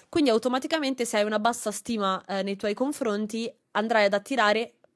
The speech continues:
persone che non hanno stima nei tuoi confronti, persone che ti trattano male, persone sfuggenti, ehm, eccetera, eccetera. Per questo bisogna stare mega attenti al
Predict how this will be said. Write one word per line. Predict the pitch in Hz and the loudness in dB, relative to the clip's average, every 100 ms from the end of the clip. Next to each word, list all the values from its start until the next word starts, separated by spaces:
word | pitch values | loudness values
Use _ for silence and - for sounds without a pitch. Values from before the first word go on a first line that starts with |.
| _ _ | _ _
persone | 240 240 - 240 208 226 | 0 2 0 0 0 -2
che | 226 220 | -4 -4
non | 214 | -2
hanno | 269 240 | -2 -2
stima | - - 277 | -4 -4 -4
nei | 202 190 | -2 -4
tuoi | 190 | -6
confronti, | 202 196 - 190 190 196 190 - - | -6 -6 -6 -6 -6 -8 -12 -16 -12
persone | - 214 240 214 | -6 -2 -2 -2
che | 214 | -6
ti | 196 | -8
trattano | 190 190 - 240 | -8 -6 -2 0
male, | 277 285 240 | 2 2 2
persone | 202 202 - 202 196 - - | -2 -4 -2 -2 -2 -8 -16
sfuggenti, | - - 220 202 202 240 226 233 226 233 233 - - | -12 -8 -4 -2 4 6 6 4 4 4 4 2 -6
ehm, | - 110 110 110 110 71 60 58 57 50 53 - - 143 | 0 4 4 4 4 2 -4 -14 -18 -20 -20 -20 -20 0
eccetera, | 214 - 196 196 | 2 4 6 6
eccetera. | 190 - 196 - 95 - - _ _ _ _ _ _ _ _ - _ - _ _ _ - | 6 6 6 6 4 4 -2 _ _ _ _ _ _ _ _ -20 _ -20 _ _ _ 4
Per | 262 | 6
questo | 262 349 349 226 | 6 0 0 -4
bisogna | 208 214 214 | -4 -2 -2
stare | 214 - 208 214 - | -4 -2 0 0 0
mega | 214 240 269 247 | -2 0 -2 -2
attenti | 233 - - 226 240 233 - 247 240 - | -4 -4 -4 -2 -2 -6 -4 -4 -4 -2
al | 214 220 | 0 0